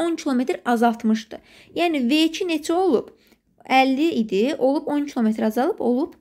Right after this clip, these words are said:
qırx kilo-, saatdə qırx kilometr. Və qalan məsafəndə dörd saata getmişdi. Bunu T bir yazıram, bunu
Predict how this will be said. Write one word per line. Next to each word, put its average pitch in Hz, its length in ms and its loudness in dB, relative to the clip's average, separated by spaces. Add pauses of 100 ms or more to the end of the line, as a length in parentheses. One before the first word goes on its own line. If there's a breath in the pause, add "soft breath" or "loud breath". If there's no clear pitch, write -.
qırx 220 240 -4
kilo-, - 160 -10
saatdə 226 640 -2 (100)
qırx 220 240 -6
kilometr. - 540 -12 (1500 loud breath)
Və 302 160 8
qalan 370 320 2
məsafəndə 330 680 -2
dörd 302 180 -2
saata 196 320 -2
getmişdi. 190 460 -6
Bunu 302 220 -4
T 214 300 2
bir 214 80 -2
yazıram, 262 600 -4
bunu 214 480 -2